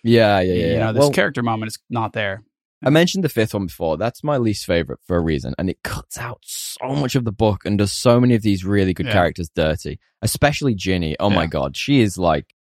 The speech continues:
Speaker 1: so
Speaker 2: Ginny's
Speaker 1: poorly
Speaker 2: probably
Speaker 1: done
Speaker 2: the
Speaker 1: in these
Speaker 2: biggest
Speaker 1: books. Yeah.
Speaker 2: She's probably the biggest butchered character, but it's also the actress. Like, I just don't,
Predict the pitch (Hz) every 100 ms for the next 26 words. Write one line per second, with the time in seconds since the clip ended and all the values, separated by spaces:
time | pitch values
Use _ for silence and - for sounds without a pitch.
0 | _ - - - 117 151 170 87 85 147
1 | 135 123 71 123 120 117 - - - _
2 | _ 82 69 55 - 143 131 - 151 135
3 | 127 120 117 113 - 120 - 120 117 113
4 | 117 151 156 170 196 285 175 123 - 107
5 | - 113 120 117 127 120 123